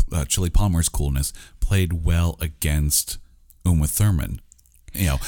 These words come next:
and you could see why he was helping Uma kind of cope and, and move past. And he played well against all these other crazier characters. And when, in the scenes when Travolta and Keitel are together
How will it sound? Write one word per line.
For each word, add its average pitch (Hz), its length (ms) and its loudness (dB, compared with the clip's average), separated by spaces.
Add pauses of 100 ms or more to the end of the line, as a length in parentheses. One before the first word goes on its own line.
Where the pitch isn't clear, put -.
(100)
and 98 120 2
you 95 80 4
could - 140 -4
see - 180 0
why 80 640 0
he 92 340 -4
was 85 240 -2
helping 80 480 0
Uma 78 380 0
kind 69 200 -6
of 65 120 -8
cope - 400 -2
and, 69 440 -2
and 69 360 -4 (280)
move 85 380 -2
past. 82 500 0 (380)
And 107 140 2
he 107 100 0
played 107 240 0
well 95 200 0
against 87 220 -2
all 87 140 0
these 85 240 -2
other 85 300 0 (300)
crazier 82 680 0
characters. - 800 -2 (380)
And 113 200 2
when, 113 260 0 (380)
in 123 140 4
the 117 100 4
scenes 262 420 0
when 185 80 2
Travolta 95 480 0
and 78 140 -2
Keitel 80 500 -2
are 113 80 2
together 135 680 -2